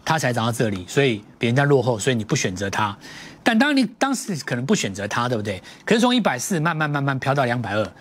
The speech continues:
这时候你问题来了，到底该不该下这个单？这就是告诉各位说，因为低量的时候，吼，它在低档的时候，你，你会不知不觉被飘走。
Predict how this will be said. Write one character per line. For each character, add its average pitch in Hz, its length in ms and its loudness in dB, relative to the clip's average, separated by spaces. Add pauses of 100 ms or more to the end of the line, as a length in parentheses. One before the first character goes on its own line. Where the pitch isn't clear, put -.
(100)
这 240 120 4
时 233 40 6
候 233 60 4
你 139 80 2
问 190 140 4
题 117 140 -2
来 98 200 -2
了， 92 120 -10
到 190 140 2
底 135 60 2
该 131 140 2
不 139 40 2
该 135 80 4
下 127 220 0
这 123 100 -4
个 113 60 -2
单？ 101 200 -4 (1600)
这 269 160 4
就 262 80 6
是 247 400 0
告 240 200 2
诉 226 100 2
各 208 120 4
位 202 120 4
说， 185 260 2 (380)
因 269 160 6
为 277 220 4
低 269 320 0
量 262 180 0
的 170 80 0
时 143 160 -4
候， 147 180 2
吼， 98 240 -12 (560)
它 247 120 2
在 240 160 4
低 233 200 0
档 139 160 0
的 110 100 -6
时 107 140 -6
候， 113 300 -4
你， 131 320 -2
你 165 160 2
会 220 140 6
不 247 120 4
知 233 200 2
不 220 120 4
觉 104 460 0
被 170 140 2
飘 160 280 2
走。 - 280 -8